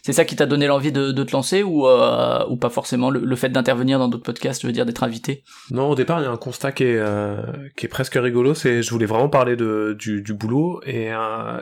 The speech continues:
Speaker 2: et j'avais en tête, justement parce que j'ai plus été bercé sur cette culture-là, de me dire, bah, je vais créer une chaîne YouTube.
Speaker 1: Hmm.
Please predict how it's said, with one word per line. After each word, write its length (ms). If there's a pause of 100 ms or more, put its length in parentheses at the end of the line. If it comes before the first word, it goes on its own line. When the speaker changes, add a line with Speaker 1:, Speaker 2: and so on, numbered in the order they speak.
Speaker 2:
et 160
j'avais 200 (160)
en 100
tête, 380
justement 380
parce 160
que 80
j'ai 100
plus 240
été 160
bercé 320
sur 180
cette 340
culture-là, 440
de 80
me 80
dire, 140
bah, 100
je 60
vais 100
créer 200
une 100
chaîne 160
YouTube. 320 (160)
Speaker 1:
Hmm. 140